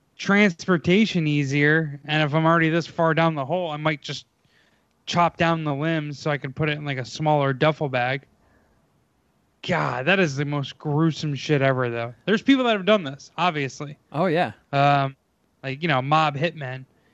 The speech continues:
Speaker 1: You ever see that, that documentary, the, was it Iceman? It was an H B O documentary where they interview the, the, uh, a famous mob hitman, Richard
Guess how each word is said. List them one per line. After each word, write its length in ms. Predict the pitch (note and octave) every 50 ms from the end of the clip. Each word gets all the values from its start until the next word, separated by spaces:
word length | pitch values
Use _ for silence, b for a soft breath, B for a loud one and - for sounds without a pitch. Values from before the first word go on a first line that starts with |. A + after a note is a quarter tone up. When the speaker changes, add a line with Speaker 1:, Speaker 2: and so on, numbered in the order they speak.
| _ _
Speaker 1:
You 80 | - F3+
ever 120 | F#3+ F#3+
see 200 | F#3 - - A3+
that, 260 | G3 G3 F#3 F3 D#3 - _ b b b b b b b b
that 200 | - D#3+ D3+ C3+ -
documentary, 800 | D#3+ D#3+ E3 - F3+ E3 D#3+ D#3+ E3 E3+ E3+ F3 F3 E3+ E3+
the, 440 | D#3 C#3 C#3 C3+ C3+ C3 C3 C3 C3+ - -
was 220 | D#3 D3 C3+ B2+
it 80 | C3+ C3+ -
Iceman? 560 | D#3 F3 F#3 - - - A3 A3+ A3+ A#3 A3+
It 1700 | G#3+ - _ _ _ _ _ _ _ _ _ _ _ _ _ _ _ _ _ _ _ _ _ _ _ _ _ _ _ _ _ _ _ _ -
was 120 | D3+ C#3 D3+
an 60 | D3+
H 260 | E3+ F3+ F#3+ - -
B 140 | F#3+ F#3+ F#3
O 60 | F#3
documentary 540 | E3 F#3 F3+ F3+ E3+ - F3+ F#3 F#3 F#3 F#3
where 100 | E3+ D#3+
they 80 | D3 D3+
interview 680 | D3 D#3 D#3 D#3+ D#3 C#3+ D3 D#3 D#3 D#3 D#3 D3+ D3 C#3+
the, 420 | D3+ D3 C#3+ C#3+ C#3+ C#3 C#3 C#3 C#3+
the, 600 | D3 C#3+ C#3+ C#3 C#3 C3 - - - - - -
uh, 320 | C#3 C3+ C3+ C3+ C3 C3 C3+ -
a 80 | - C3
famous 460 | B2 - D#3+ D3+ D3 D3 D3 C3+ -
mob 300 | C#3 C#3 C3+ C#3 C#3+ C3+ C3
hitman, 480 | C#3+ D3 D3+ D3 C#3+ C#3+ C#3 B2+ B2+
Richard 480 | C#3 C#3+ C#3 - D#3+ D3+ C#3+ C3+ C3+